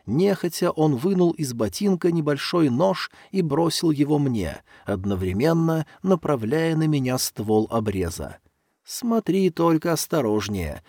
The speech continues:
я просто позабыл об этом». Мне достался простой охотничий нож для свежевания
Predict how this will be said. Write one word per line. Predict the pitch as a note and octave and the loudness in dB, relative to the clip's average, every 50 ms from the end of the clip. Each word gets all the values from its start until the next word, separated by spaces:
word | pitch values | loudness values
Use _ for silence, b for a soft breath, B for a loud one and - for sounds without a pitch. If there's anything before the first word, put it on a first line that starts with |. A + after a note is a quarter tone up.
| b b b b | b b b b
я | G#3 G#3 G#3 F3+ | 2 2 4 4
просто | D#3+ F3 F3+ E3+ - - - F3+ E3+ E3 - b b b | 2 0 -2 -2 -2 -2 -4 -4 -4 -4 -6 b b b
позабыл | b D4 B3 A#3 B3 G#3 D3 B2 G#2 F#2 F#2 | b -2 0 2 2 2 2 2 0 0 0
об | F#2 F2+ F#2+ | -2 -4 -4
этом». | F2 E2 - F2+ F2 E2+ F2 - _ _ _ _ _ _ _ _ _ _ _ _ _ - | -4 -6 -6 -8 -10 -10 -10 -14 _ _ _ _ _ _ _ _ _ _ _ _ _ -8
Мне | - D#2+ D#2+ E2 F2+ C#3+ F#3 G3 | -4 -2 0 0 2 2 0 0
достался | E3+ E3 D3+ - - - - F#3 F#3+ F3 D#3+ - - E3 D#3 | 0 -2 -4 -4 -6 -2 0 2 2 2 2 0 -2 -2 -2
простой | - C#3+ C#3+ - - - - F#3 F#3 F3+ | 0 -2 -2 -2 -4 -2 0 2 2 2
охотничий | - D#3 C#3+ - - F#3 F#3 F3 - E3 D#3+ D3+ - - - C#3+ | 0 -2 -4 -2 0 0 0 0 0 0 -2 -2 -2 -2 -2 -2
нож | C3 C3+ E3+ F#3 E3 - - | 0 0 0 -2 -2 -4 -6
для | C#3+ C#3+ D3+ D#3+ E3 | -4 -2 -2 -2 -2
свежевания | - - E3+ E3 E3 D3+ D#3 E3 E3+ G3 F#3+ D#3 B2 G2 E2 D#2+ D2 C#2+ - | -4 -4 -2 0 0 2 2 2 2 2 2 0 0 -2 -2 -4 -6 -8 -10